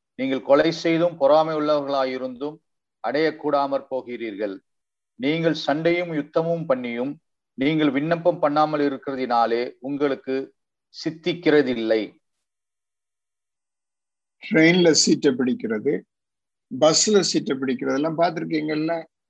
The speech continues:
Speaker 2: எல்லாருக்கும் அந்த ஒரு சீட்டு கிடைக்கணும். என்ன அமைதி, என்ன சந்தோஷம்.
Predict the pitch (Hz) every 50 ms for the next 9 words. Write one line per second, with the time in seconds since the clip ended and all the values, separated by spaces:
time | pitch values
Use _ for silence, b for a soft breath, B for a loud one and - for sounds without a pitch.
0 | _ _ _ _ _ _ _ _ _ _ _ - 120 120 123 123 135 139 147 147
1 | 151 156 160 170 180 185 180 175 165 165 165 160 160 165 160 160 165 156 - -
2 | 190 165 170 170 160 165 160 160 156 160 160 165 170 165 - _ _ _ _ _
3 | _ _ _ _ _ _ _ _ _ _ _ _ _ _ _ _ _ _ _ _
4 | _ _ _ _ - 127 123 123 123 135 139 143 139 135 135 135 139 139 139 135
5 | 135 143 143 139 - _ _ _ _ _ _ _ _ - 120 120 123 135 143 143
6 | 135 - - 165 127 131 135 139 135 127 - - 143 139 135 -